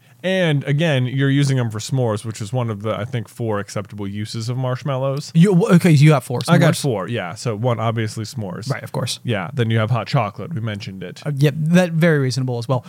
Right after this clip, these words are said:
Speaker 2: Although I would say that I do very much prefer the small hardened, uh, marshmallows that you can put in hot chocolate to, uh, like, getting a bag of small jet puffed marshmallows and putting them in my hot
Speaker 1: Hmm,
Speaker 2: chocolate.
Speaker 1: I agree with you
Speaker 2: Because
Speaker 1: there.
Speaker 2: they just end up being chewy.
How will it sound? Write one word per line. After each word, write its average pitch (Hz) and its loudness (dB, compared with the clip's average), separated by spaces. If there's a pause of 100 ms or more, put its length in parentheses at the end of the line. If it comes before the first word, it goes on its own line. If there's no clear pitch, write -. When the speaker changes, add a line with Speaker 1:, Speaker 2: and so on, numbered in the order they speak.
(160)
Speaker 2:
Although 185 6
I 165 4
would 180 4
say 214 0
that 156 2
I 143 2
do 165 4
very 151 6
much 156 6
prefer 135 4 (260)
the 151 8
small 139 6
hardened, 151 4
uh, 151 6
marshmallows 160 2
that 160 -4
you 165 6
can 151 6
put 165 6
in 156 0
hot 156 4
chocolate 160 2
to, 131 8
uh, 120 4 (320)
like, 139 2 (140)
getting 151 4
a 139 2
bag 131 6
of 123 2
small 131 6
jet 127 2
puffed 123 2 (400)
marshmallows 127 6
and 135 4
putting 131 6
them 117 4
in 139 6
my 107 0
hot 104 -2
Speaker 1:
Hmm, 160 2
Speaker 2:
chocolate. 113 -4
Speaker 1:
I 123 2
agree 117 2
with 104 -2
you 107 -2
Speaker 2:
Because 165 4
Speaker 1:
there. 160 2
Speaker 2:
they 160 6
just 190 -2
end 214 2
up 202 0
being 208 4
chewy. 120 2